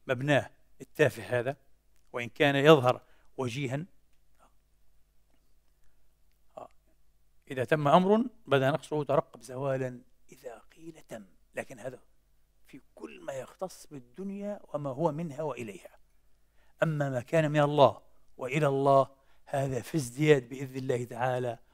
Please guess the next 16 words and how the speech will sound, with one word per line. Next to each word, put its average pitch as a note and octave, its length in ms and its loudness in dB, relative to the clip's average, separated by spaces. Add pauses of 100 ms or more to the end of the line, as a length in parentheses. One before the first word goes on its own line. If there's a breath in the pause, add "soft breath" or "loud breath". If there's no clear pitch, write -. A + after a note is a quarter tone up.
(140)
وهذا B2+ 360 -2
محض، - 400 6 (680)
محض - 340 0 (300)
لا C3+ 200 -4
ينقض C3 440 -8 (140)
بعون B2 200 0
الله B2 260 -6
تبارك A#2 360 -6
وتعالى A#2+ 540 0 (420 soft breath)
ولا C3 300 -2
يضمحل، A#2+ 680 -4 (520)
بل B2 180 -10
هو C#3+ 220 -4
إلى، B2+ 200 -4
إيه، B2 260 -8 (360)
زيادة. A#2 540 -8